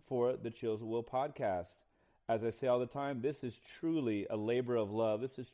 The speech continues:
truly a D I Y operation. I started in April of twenty twenty, and it has been an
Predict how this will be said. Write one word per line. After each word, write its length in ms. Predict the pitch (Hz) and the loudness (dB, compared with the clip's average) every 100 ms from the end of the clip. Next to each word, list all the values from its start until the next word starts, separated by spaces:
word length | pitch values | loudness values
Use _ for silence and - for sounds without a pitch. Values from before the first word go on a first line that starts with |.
| - | -12
truly 360 | 156 151 139 110 | -6 -4 -2 -2
a 80 | 98 | -4
D 240 | 104 117 | -4 0
I 140 | 113 | 2
Y 240 | 110 110 107 | 2 2 2
operation. 760 | 104 104 98 107 110 92 87 90 _ _ _ _ _ _ 117 | 0 -2 -2 -2 -4 -10 -12 -16 _ _ _ _ _ _ -6
I 80 | |
started 460 | 113 - 127 143 151 | -4 4 4 4 0
in 160 | 113 104 | -4 -4
April 400 | 127 131 156 151 | -4 -2 2 2
of 120 | 117 | 0
twenty 340 | - 131 131 120 | -4 -4 -4 -4
twenty, 600 | - 131 131 135 160 165 _ _ _ _ _ - | -8 -6 -6 -6 -8 -14 _ _ _ _ _ -6
and 120 | 120 | -4
it 100 | 117 | -4
has 140 | 107 98 | -6 -2
been 180 | 127 | -2
an 160 | 113 | -2